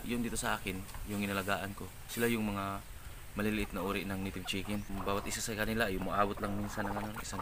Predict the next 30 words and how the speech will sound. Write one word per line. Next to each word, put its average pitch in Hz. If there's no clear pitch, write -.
kilo. 120
Meron 143
din 131
namang 117
umaabot 113
dito 113
sa 113
akin 107
na 104
dalawang 98
kilo, 101
pero 110
medyo 104
matanda 107
na 117
or 98
lampas 117
na 117
isang 107
taon, 123
kaya 104
umaabot 101
siya 107
ng 104
dalawang 104
kilo. 107
Ganun 104
kahirap, 101
mga 95
bay, 95